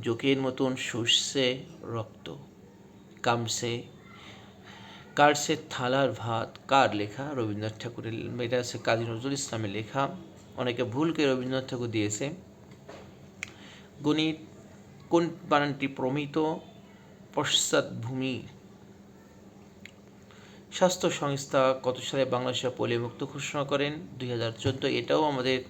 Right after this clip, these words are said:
নবম, দশম শ্রেণীর বইয়ের থেকে দেয়া। বাংলাদেশ, বাংলা অব্যয়ভাব সমস্যা উদাহরণ ব্যাকরণে কোন অংশে আলোচ্য বিষয়? কোন অংশে না, মূলত কোথায় এটা ব্যবহৃত হয়? উপসর্গ। জাতিসংঘ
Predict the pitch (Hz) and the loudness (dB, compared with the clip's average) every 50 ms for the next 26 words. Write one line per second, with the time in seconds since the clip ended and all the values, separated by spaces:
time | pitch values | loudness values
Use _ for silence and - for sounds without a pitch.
0 | - - - - - - - - - - - 123 127 127 127 127 127 123 123 117 | -14 -14 -16 -16 -16 -20 -20 -20 -18 -10 -2 2 4 4 6 4 4 2 2 0
1 | 123 117 - - 135 131 120 - - 127 120 120 117 110 107 101 101 113 123 131 | 0 -2 -2 -6 -6 -6 -6 -6 -4 -4 -2 -2 -2 -4 -4 -2 0 2 2 0
2 | 131 131 - 117 113 120 113 110 113 120 120 139 151 - - - - - - - | 0 -2 -8 -8 -8 -8 -6 -4 -4 -2 -4 -4 -6 -10 -18 -20 -20 -20 -20 -20
3 | - - - - - - - - - - - - - - - - - - - - | -20 -20 -20 -20 -20 -20 -20 -20 -20 -20 -20 -20 -20 -20 -20 -20 -20 -20 -20 -20
4 | - - - - - - - - - - - - - - - 135 143 156 156 160 | -20 -20 -20 -20 -20 -20 -20 -20 -20 -20 -20 -20 -12 -2 4 4 4 6 6 4
5 | 160 - - 131 - 131 131 127 120 123 127 139 147 151 151 151 143 139 131 135 | 4 4 2 0 0 -2 -2 -2 -2 2 2 4 4 6 8 10 10 10 8 6
6 | 165 165 151 147 - - - 143 135 135 - - 139 120 123 120 135 139 143 139 | 4 6 6 4 4 2 0 2 0 0 2 2 4 4 4 2 2 2 4 4
7 | 139 139 139 135 123 123 120 120 - 120 123 123 110 95 - 127 123 131 139 143 | 4 4 4 4 6 6 6 4 2 0 0 0 0 6 6 8 8 8 4 2
8 | - - 165 143 143 139 - - 160 139 143 - - - 147 160 185 - - - | 6 8 8 8 8 6 6 4 2 2 2 2 2 2 2 0 -2 -8 -12 -16
9 | - - - - - - - - - - 180 180 165 143 151 165 185 185 - - | -18 -18 -18 -18 -18 -18 -8 4 12 12 12 12 12 12 10 10 10 10 10 10
10 | 143 120 123 135 156 185 160 135 131 131 - - 135 131 123 - - - - 143 | 10 10 10 6 6 6 6 6 6 6 6 6 4 4 4 4 0 0 0 0
11 | 139 - 156 147 127 127 120 117 113 117 123 127 117 - 127 117 110 127 135 151 | 0 4 4 4 4 4 4 4 4 4 6 6 6 4 2 0 4 6 6 6
12 | 160 - - - 135 - 127 117 - - 120 120 120 143 156 - - - - - | 6 4 2 0 2 2 4 2 4 6 6 6 6 4 2 2 0 -6 -14 -16
13 | - - - - - - - - - - - - - - - - - - - - | -16 -16 -16 -18 -18 -18 -18 -18 -18 -18 -18 -18 -16 -16 -16 -16 -10 -2 4 6
14 | 139 143 160 156 - 185 165 160 | 8 8 8 6 4 6 6 6